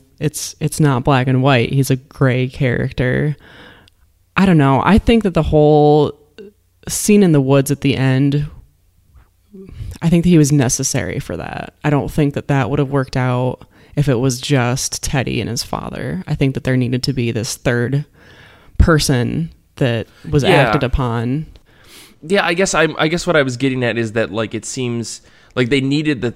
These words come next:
Speaker 2: the, the third character. I think they, I'm not trying to, like, tr-, critique that necessarily, but I think that it could have been, they could have gotten to that point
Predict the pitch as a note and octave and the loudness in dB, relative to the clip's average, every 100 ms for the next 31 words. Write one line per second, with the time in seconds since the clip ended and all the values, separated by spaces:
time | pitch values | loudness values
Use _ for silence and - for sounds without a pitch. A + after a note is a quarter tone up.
0 | - A2+ - A#2+ A#2 B2+ G#2+ A#2 G#2+ A2 | -8 -8 -4 -4 -2 -2 0 -2 2 0
1 | A#2+ A2+ A2 G2 - A2 A#2 G#2 A2+ G#2 | 0 -2 -2 -4 -6 -6 -6 -4 -4 -4
2 | G2+ F#2+ - _ - B2 - A2 A2+ - | -6 -8 -12 _ -12 -10 -10 -8 -8 -2
3 | A#2 G#2 G#2 A2 A2+ G#2+ G#2 G#2+ A2 C3+ | -2 -2 -8 -8 -4 -4 -2 -2 -2 -4
4 | C3+ B2 G2 - B2+ G#2+ A2 G#2+ G2+ _ | -6 -4 -6 -4 -6 -4 -4 -6 -14 _
5 | _ _ _ _ B2+ B2 D#3 A#2+ C3 B2 | _ _ _ _ -6 -2 -2 0 -2 -2
6 | D3+ D3+ C#3 E3 F3 F#3 | -4 -4 -4 -2 -2 -2